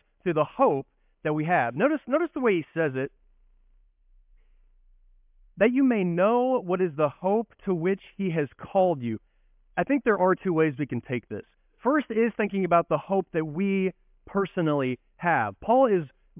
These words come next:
written about this in, in the whole beginning section of chapter one. All these things that we have in Christ. He says to us that we've been redeemed. That you were lost and you were separated from Christ and you couldn't do anything on your own. But Christ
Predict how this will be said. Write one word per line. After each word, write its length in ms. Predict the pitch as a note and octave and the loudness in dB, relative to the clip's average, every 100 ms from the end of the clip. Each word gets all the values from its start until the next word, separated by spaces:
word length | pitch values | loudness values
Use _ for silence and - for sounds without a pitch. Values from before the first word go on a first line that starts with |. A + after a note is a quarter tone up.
| - _ _ | -20 _ _
written 300 | D3+ G3 G#3+ | 0 2 4
about 240 | E3+ D#3+ D3+ | 4 2 2
this 180 | D3 C#3 | -4 -4
in, 220 | E3 E3+ | -6 -2
in 40 | E3+ | -2
the 80 | |
whole 460 | D3+ F#3+ G#3 G#3 F#3 C#3 | -2 -2 0 0 -4 -4
beginning 420 | D#3 E3 F#3+ E3 - | -4 0 0 0 0
section 300 | F#3 - D#3 | -2 -2 -6
of 80 | B2 | -2
chapter 320 | E3 - C#3 | -2 -2 -4
one. 400 | C#3 C#3+ G#2 - _ _ _ | -2 -2 -4 -10 _ _ _
All 200 | F#3 G#3 | 0 2
these 180 | A3+ A3 | 0 -2
things 240 | G#3+ G3 E3 | -2 -2 0
that 140 | E3+ | 0
we 100 | E3 | 0
have 180 | D#3+ D#3 | 0 0
in 100 | C#3+ | 0
Christ. 340 | - G3+ B2+ - _ _ | 2 4 2 -4 _ _
He 200 | G3+ F#3 - | -6 -4 2
says 240 | A#3+ C4 - | 2 2 0
to 160 | F#3+ D#3+ | 0 0
us 120 | D#3+ _ - | 0 _ -2
that 120 | F3 | 0
we've 120 | F#3 | 0
been 160 | F3+ F3+ | 0 -2
redeemed. 400 | E3 F3+ D#3+ G#2+ _ _ _ _ _ _ _ _ - | -2 -2 -4 -6 _ _ _ _ _ _ _ _ -8
That 80 | F3 | -4
you 140 | F#3+ | 0
were 100 | F3 | 2
lost 460 | E3 G#3 E3+ G#2+ - _ - | 4 6 4 2 -4 _ -6
and 100 | D#3+ | -2
you 60 | |
were 100 | D#3+ - | -2 -2
separated 420 | A3 G#3 F#3 D#3 | -2 0 0 0
from 140 | - C#3 | -2 -4
Christ 400 | - F#3+ B2+ - - | 2 4 4 0 -6
and 100 | D#3+ | -6
you 60 | |
couldn't 280 | D3+ A3+ A#3+ | -2 0 0
do 140 | F#3+ | 0
anything 300 | G3 F#3 F3+ | 0 -2 -2
on 80 | D#3+ | -2
your 160 | C#3 E3 | 0 2
own. 180 | E3 B2 _ _ _ _ _ _ - | 2 0 _ _ _ _ _ _ -14
But 120 | - | -14
Christ 500 | - G#3 A#3+ F3+ C3+ | -8 0 2 2 -2